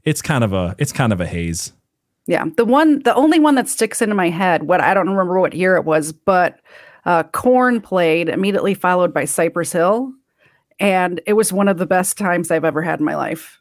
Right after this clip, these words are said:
Speaker 2: <laughs>
Speaker 1: That's awesome. I've never actually seen
Speaker 2: Yeah.
Speaker 1: Korn. I saw, um, Brian Head Welch and I got to meet him at
Speaker 2: Oh,
Speaker 1: a
Speaker 2: nice.
Speaker 1: Cornerstone Festival.
Speaker 2: Okay.
Speaker 1: Yeah. So <clears throat> he was a cool guy. Um,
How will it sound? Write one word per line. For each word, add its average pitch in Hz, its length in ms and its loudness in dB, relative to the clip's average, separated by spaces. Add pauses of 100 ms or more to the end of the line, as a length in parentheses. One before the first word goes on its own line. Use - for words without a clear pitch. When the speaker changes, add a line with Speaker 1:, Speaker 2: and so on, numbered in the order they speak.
Speaker 2:
<laughs> - 420 -4
Speaker 1:
That's 113 220 0
awesome. 107 260 -4
I've 180 120 2
never 240 160 2
actually 254 180 2
seen - 200 0
Speaker 2:
Yeah. 165 40 -2
Speaker 1:
Korn. 165 240 0
I 135 60 2
saw, 165 440 0
um, 127 280 2
Brian 131 300 2
Head 127 200 2
Welch 107 300 0
and 110 60 0
I 101 40 0
got 104 120 -2
to 104 80 -2
meet 98 200 0
him 80 220 -8 (340)
at 101 160 0
Speaker 2:
Oh, - 120 2
Speaker 1:
a 262 40 4
Speaker 2:
nice. 220 260 2
Speaker 1:
Cornerstone 104 480 0
Festival. 82 480 -10 (520)
Speaker 2:
Okay. 262 400 -2 (140)
Speaker 1:
Yeah. - 160 -6 (100)
So 82 420 -8 (640)
<clears throat> 185 180 2
he 165 80 2
was 240 120 0
a - 20 -20
cool 202 180 -2
guy. 147 280 -2 (100)
Um, 120 400 2